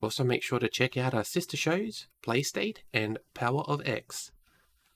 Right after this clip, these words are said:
Be sure to join our Discord server to interact with the lively Game Podular community. You can follow us on Twitter, YouTube, and at Game Podular dot com for updates, news, and other content. Links for all of these are in the show notes.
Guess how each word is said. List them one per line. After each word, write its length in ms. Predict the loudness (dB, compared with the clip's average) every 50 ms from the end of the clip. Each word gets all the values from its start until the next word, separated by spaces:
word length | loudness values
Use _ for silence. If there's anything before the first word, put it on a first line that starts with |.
| _ _ _ _ _ -2
Be 80 | 0
sure 180 | 4 6 6 8
to 100 | 6 6
join 180 | 6 6 6 6
our 80 | 6
Discord 380 | 4 2 2 2 2 2 2 4
server 300 | 4 4 4 4 4 2
to 200 | 2 2 0 0
interact 440 | 0 -2 -2 -2 -2 -2 -2 -4 -4
with 80 | -2
the 100 | 0 0
lively 320 | 2 2 2 2 2 0 0
Game 200 | 2 2 0 2
Podular 380 | 0 0 0 0 -2 0 0
community. 540 | 2 2 2 2 2 0 0 0 -2 -2 -6 -12 _ _ _ _ _ _ _ _ _ _ _ _ -4
You 100 | -4 -4
can 100 | -2 0
follow 240 | 0 2 2 2 2
us 160 | 0 -2 -2
on 60 | -6 -4
Twitter, 360 | -2 0 0 0 0 -2 -6 -8 _ -2
YouTube, 380 | -2 0 0 0 0 0 0 -2 -2 -2
and 140 | 0 2 2
at 80 | 2
Game 180 | 2 2 2 2
Podular 400 | 2 0 0 0 2 0 0 0
dot 160 | -2 -4 -4
com 160 | -2 -2 -2
for 140 | -2 -2 -2
updates, 520 | -2 -4 -4 -4 -4 -4 -4 -4 -8 -6 -2
news, 220 | -2 0 0 2 2
and 80 | 2
other 160 | 2 2 2 -2
content. 580 | -4 -4 -4 -4 -6 -6 -6 -6 -6 -6 -10 -18 _ _ _ _ _ _ _ _ _ _ _ _ _ -6
Links 220 | 0 2 2 2 4
for 120 | 2 2
all 180 | 2 4 4 2
of 60 | 2
these 220 | 2 0 0 0
are 60 | 2 2
in 80 | 2
the 80 | 2 2
show 180 | 2 2 2
notes. 460 | 2 2 0 -2 -4 -6 -8 -8 -8